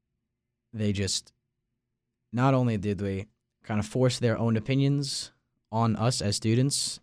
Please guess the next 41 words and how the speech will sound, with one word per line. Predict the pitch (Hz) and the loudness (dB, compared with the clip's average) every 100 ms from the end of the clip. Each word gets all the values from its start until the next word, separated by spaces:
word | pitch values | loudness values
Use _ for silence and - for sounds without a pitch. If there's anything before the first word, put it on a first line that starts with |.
| _ | _
little, | 113 107 101 - - | -4 -2 -2 -4 -8
us | 110 104 - | -4 -2 0
are | 104 | 0
in | 101 | 2
a | |
little | 95 104 101 | 2 2 2
impressionable | 104 101 107 104 104 98 | 0 0 -2 0 -2 -2
student | - 123 104 | -2 2 2
minds, | 95 110 98 92 - _ - - _ _ - | 4 2 2 -2 -8 _ -20 -20 _ _ -6
um, | 110 104 101 98 | -2 0 0 -2
but | 107 | -2
not | 110 156 | 2 2
only | 151 | 2
did | 135 | 2
they, | 127 120 | 2 0
they | 110 | 0
force | 107 131 131 120 | -2 0 0 2
their | 117 | 0
opinions | 110 113 104 - | 2 0 0 -2
on | 113 113 | -2 0
us | 104 - - - _ _ _ _ _ _ | 0 -4 -8 -10 _ _ _ _ _ _
basically | 127 127 123 113 107 98 | 2 2 2 2 2 2
every | 101 98 | -2 0
day, | 101 90 87 _ _ _ _ _ _ - - _ | -2 -2 -6 _ _ _ _ _ _ -20 -20 _
were | 123 120 | -2 2
those | 113 139 117 | 4 2 2
opinions | 127 127 113 92 - _ _ | 0 0 0 -2 -6 _ _
some | - - 143 135 | -12 -4 0 2
of | 113 | 2
the, | 110 110 104 - _ _ _ _ _ _ _ _ | 0 0 -2 -6 _ _ _ _ _ _ _ _
just | 117 147 | -2 0
some | 160 | 2
of | 139 | 2
the, | 117 104 - | 0 -2 -4
the, | 107 98 | -6 -6
the | 101 | -6
wackiest | 101 110 110 - 104 - | -2 0 0 -2 -4 -4
opinions | 95 104 98 95 | -8 -4 -4 -4
I've | 95 | -4
ever | 95 87 | -4 -4
heard. | 98 101 113 | -2 -2 -4